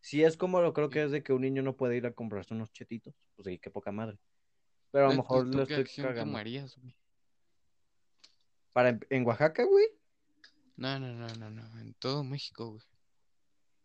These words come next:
Speaker 1: Es que primero tenemos
Speaker 2: Tú
Speaker 1: que ver
Speaker 2: eres
Speaker 1: qué
Speaker 2: el
Speaker 1: problema hay en el país.
Speaker 2: presidente, güey. O sea, pero si tu único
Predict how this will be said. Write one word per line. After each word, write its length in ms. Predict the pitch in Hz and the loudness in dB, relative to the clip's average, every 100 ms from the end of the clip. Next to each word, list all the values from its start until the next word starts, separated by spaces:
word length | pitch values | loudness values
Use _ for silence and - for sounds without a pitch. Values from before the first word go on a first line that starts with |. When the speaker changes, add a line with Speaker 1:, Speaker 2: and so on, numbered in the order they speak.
| _ - | _ -16
Speaker 1:
Es 120 | - | -4
que 120 | 123 | -2
primero 360 | - 120 117 117 | 0 0 0 0
tenemos 360 | 135 123 123 | -2 0 -2
Speaker 2:
Tú 60 | - | -2
Speaker 1:
que 60 | 123 | -2
ver 40 | |
Speaker 2:
eres 100 | 120 | -2
Speaker 1:
qué 40 | 127 | -6
Speaker 2:
el 40 | |
Speaker 1:
problema 360 | 127 120 117 120 | -4 -4 -2 -4
hay 100 | 123 | -4
en 100 | 117 | -6
el 80 | 98 | -8
país. 280 | 92 123 - - - | -8 -8 -10 -20 -14
Speaker 2:
presidente, 360 | 123 135 - 151 | -12 -12 -4 -2
güey. 220 | 151 185 _ _ _ _ _ _ _ _ _ _ - - | -2 -8 _ _ _ _ _ _ _ _ _ _ -18 -18
O 80 | 127 | -14
sea, 140 | 135 135 | -10 -8
pero 280 | 139 131 123 | -4 -4 -4
si 140 | 131 | -8
tu 180 | - 156 | -6 -6
único 480 | 196 180 - 127 | -6 -8 -8 -8